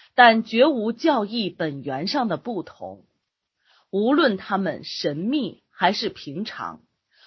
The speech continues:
无论他们以什么样的形式存在于世，都不能违背释迦佛陀传授佛法于此世界的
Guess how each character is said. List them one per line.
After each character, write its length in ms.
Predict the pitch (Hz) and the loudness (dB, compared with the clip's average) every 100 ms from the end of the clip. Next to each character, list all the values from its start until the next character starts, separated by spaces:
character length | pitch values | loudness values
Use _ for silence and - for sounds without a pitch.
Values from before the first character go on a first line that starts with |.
| _ | _
无 220 | - 240 311 | 0 4 6
论 220 | 320 202 | 4 2
他 260 | - 202 | -2 -4
们 240 | 175 139 - _ - | -2 -4 -8 _ -2
以 200 | 226 226 | 2 2
什 220 | - 170 | 2 0
么 100 | 190 | 0
样 180 | 294 277 | 0 2
的 120 | 196 | 0
形 340 | - 139 117 | -2 -10 -8
式 380 | 175 - 185 - _ | -6 -4 -4 -6 _
存 320 | - 185 156 190 | -10 -6 -4 0
在 200 | 269 170 | -2 -2
于 220 | 139 151 | -6 -4
世， 420 | - 240 175 - _ - - _ _ | -4 -4 -6 -10 _ -20 -20 _ _
都 200 | 330 339 | 4 4
不 160 | 339 339 | 4 2
能 240 | 220 202 | 2 2
违 180 | 185 160 | 0 0
背 320 | 170 202 131 | 2 0 0
释 320 | 170 - 311 | -4 -2 0
迦 220 | - 262 269 | 2 2 0
佛 220 | - 180 | -2 -4
陀 420 | - 151 143 160 - _ | -2 -2 -2 -2 -8 _
传 260 | - 165 190 | 0 2 2
授 240 | 190 190 | 2 0
佛 320 | 165 - 160 | 0 -2 -2
法 320 | 214 - 110 - | -2 -4 -10 -8
于 220 | 196 254 | -2 -2
此 260 | 247 - 139 | -4 -10 -8
世 240 | - 220 | -6 -6
界 200 | 175 208 | -4 -4
的 200 | 135 - | -4 -10